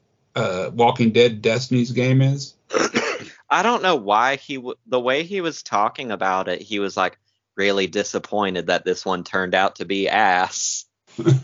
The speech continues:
Speaker 1: There was, like, one video I saw where Harshal was walking with a miss, his leg missing, his lower half, and he was walking normal.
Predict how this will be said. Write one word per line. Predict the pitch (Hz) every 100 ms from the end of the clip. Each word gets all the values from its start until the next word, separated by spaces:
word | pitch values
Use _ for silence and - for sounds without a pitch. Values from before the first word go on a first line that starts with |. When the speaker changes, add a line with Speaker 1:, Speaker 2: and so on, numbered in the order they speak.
| - - - - -
Speaker 1:
There | 185 233
was, | 220 185
like, | 180 165 120
one | 127 151 156
video | 135 147 143
I | 131 120
saw | - 131 131
where | 120 110
Harshal | 104 113 120 127 - 110 101 98 -
was | 107 104
walking | 104 104 110 113 - 104 98 98
with | 101 - -
a | 107
miss, | 101 110 107 -
his | 110 98 104
leg | 104 117 113 104
missing, | 104 104 113 - 98 87 90 _ _ _ _ _
his | 95 92
lower | 110 107 101
half, | 101 101 95 - -
and | 104
he | 107
was | 107
walking | 107 113 113 104 101
normal. | 98 98 95 90